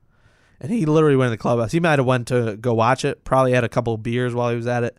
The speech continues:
But, listen, I think baseball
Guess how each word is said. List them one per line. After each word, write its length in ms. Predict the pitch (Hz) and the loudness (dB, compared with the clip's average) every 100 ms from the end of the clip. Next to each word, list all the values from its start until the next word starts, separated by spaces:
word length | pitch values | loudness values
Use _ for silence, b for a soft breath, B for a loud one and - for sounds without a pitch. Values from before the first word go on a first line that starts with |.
| _ _ _ _ _ _ _ _ _ _ _ _ _ _ _ _ _ _ - | _ _ _ _ _ _ _ _ _ _ _ _ _ _ _ _ _ _ -6
But, 400 | 131 151 143 - _ _ _ _ _ _ | 0 2 2 -2 _ _ _ _ _ _
listen, 380 | 139 147 - 98 _ _ _ _ _ _ _ _ _ _ _ _ _ _ _ _ _ _ _ _ _ _ _ _ - | -2 -2 -2 -12 _ _ _ _ _ _ _ _ _ _ _ _ _ _ _ _ _ _ _ _ _ _ _ _ -8
I 80 | 143 | -4
think 240 | 190 151 | -2 0
baseball 880 | 147 165 - - 147 143 135 131 - | 2 2 0 2 4 6 4 2 -2